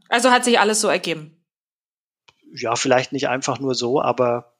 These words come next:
Speaker 2: ja, es, es hat sich so entwickelt.
Speaker 1: Es hat sich so entwickelt. Also du hast ja deinen Weg gefunden, sieht man ja.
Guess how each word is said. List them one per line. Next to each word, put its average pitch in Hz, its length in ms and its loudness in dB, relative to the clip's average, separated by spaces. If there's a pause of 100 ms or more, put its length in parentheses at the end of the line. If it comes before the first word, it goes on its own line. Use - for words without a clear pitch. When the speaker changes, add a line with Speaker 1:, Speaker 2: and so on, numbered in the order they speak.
(100)
Speaker 2:
ja, 120 180 2
es, - 260 -2
es - 200 -2
hat - 160 -6
sich - 180 -2
so 139 140 0
entwickelt. 131 640 -4
Speaker 1:
Es 214 160 -6
hat 202 160 -2
sich 180 140 -8
so - 80 -6
entwickelt. - 580 -14
Also 226 220 0
du 226 160 0
hast 220 180 2
ja 214 60 0
deinen 190 220 2
Weg 190 160 -4
gefunden, 180 720 -10
sieht - 300 -14
man 160 180 -12
ja. 147 220 -14